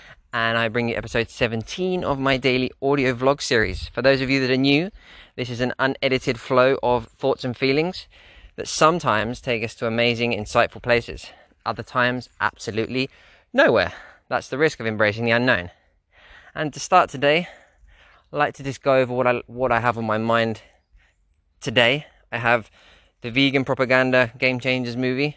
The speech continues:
that I watched yesterday. I also watched a documentary on the Chinese technological advancements, advancement and development and craziness. And a situation that just happened right now that has to do with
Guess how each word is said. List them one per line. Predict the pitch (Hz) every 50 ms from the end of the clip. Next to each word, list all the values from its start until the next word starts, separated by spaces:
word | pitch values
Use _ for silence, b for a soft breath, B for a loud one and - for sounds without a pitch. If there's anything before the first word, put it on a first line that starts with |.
| -
that | -
I | 117 120
watched | 123 - - -
yesterday. | 127 123 - - 131 143 147 156 _ B B B B B B B
I | 107
also | 120 127 123 - 139
watched | 123 123 110 120 - - - _ _ -
a | 120 117
documentary | 117 123 - - 123 120 120 120 110 - - 120 113 107 107 _ _ _ b b b b b b b b b b - 120
on | 117 113 113 110 107 107 110 110 B B B B B B B _
the | - -
Chinese | - - 131 120 120 120 123 120 120 117 110 - - - - _ _ b b b b b b b
technological | - 156 87 90 120 120 120 127 120 110 110 - 123 120
advancements, | 107 101 113 120 120 110 120 127 - - - - _ _
advancement | - - 110 101 113 123 117 131 - - - 143 143 -
and | 113 110
development | 101 107 101 120 120 120 131 147 156 - - - _ _ _ _
and | - 107 -
craziness. | _ - - - 120 127 120 123 135 151 180 - - - _ b b b b b b b b b b b b b b b b b b b b b b b b _ _ - -
And | 147 147 147 147 147 147 147 147 147 151 147 135 135 B B B B B - - -
a | 139
situation | - - 180 156 - 165 165 175 - 156
that | 139 131
just | 143 135 -
happened | - 151 143 - 139 127
right | 123 123 110 120
now | 156 165 143 120 113 110
that | 110 104 113
has | 120 117 -
to | - 131
do | 117 123 120 117
with | 113 113 113 104 - - -